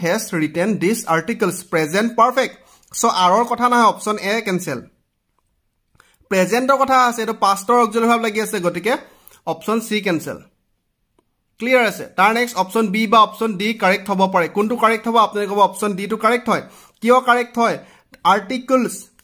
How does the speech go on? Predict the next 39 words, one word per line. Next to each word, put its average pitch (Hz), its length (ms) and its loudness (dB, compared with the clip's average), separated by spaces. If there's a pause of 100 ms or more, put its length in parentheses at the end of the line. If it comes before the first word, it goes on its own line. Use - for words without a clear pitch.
(200)
আৰ্টিকলছ 240 680 0
মানে 240 200 4
এইটো 240 280 4 (340)
প্লুৰেল 208 360 4
ফৰ্মত 202 320 0
আছে। - 380 -12 (640)
আৰু 214 240 4
থাৰ্ড 208 300 0
পাৰ্চন 240 300 0
প্লুৰেল 214 340 2
ফৰ্মত 226 240 0
থাকিলে 226 260 -2
হেজ 185 380 0
নাহে, 185 300 -2 (140)
হেভ 165 200 0
আহে। 151 200 -2
গতিকে 156 280 -4
অপশ্যন 170 280 -2
ডি 151 120 -2
টো 156 80 -8
কাৰেক্ট 139 320 -6
হৈছে। 131 200 -18 (760)
ক্লিয়াৰ 220 280 0
আছে? 226 280 -4 (280)
নিশ্চয় 175 300 0
বুজি 190 220 -2
পাইছে, 202 300 -2
কোনো 190 240 -2
ধৰণৰ 190 240 2
কনফিউজন 185 460 -2
হোৱা 180 180 2
নাই 196 120 0
আপোনালোকৰ। 170 520 -4 (1400)
নিশ্চয় 175 260 -2
কোনো 220 180 -2
ধৰণৰ 214 160 2
কনফিউজন 196 400 -2
হোৱা 208 160 2
নাই। 202 180 0